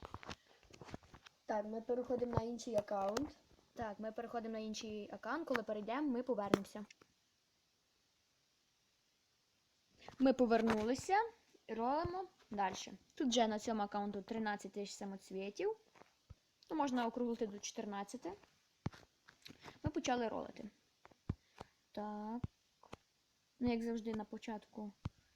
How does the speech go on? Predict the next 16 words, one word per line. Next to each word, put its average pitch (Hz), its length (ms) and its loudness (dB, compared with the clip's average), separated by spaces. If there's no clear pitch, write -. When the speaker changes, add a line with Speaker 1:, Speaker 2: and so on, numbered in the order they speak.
Speaker 2:
нічого. 214 720 -4
Мені 214 220 -6
не 214 120 -4
везе. 202 540 -6
Ой, 202 180 -10
що? 214 340 -14
Підлагав. 226 800 2
Підлагала 233 420 8
ігра 220 240 4
Битва 208 340 -4
замків. 202 460 -4
Не 226 60 -4
знаю, 220 200 -2
в 202 40 -10
чому 208 220 -4
проблема. 202 580 2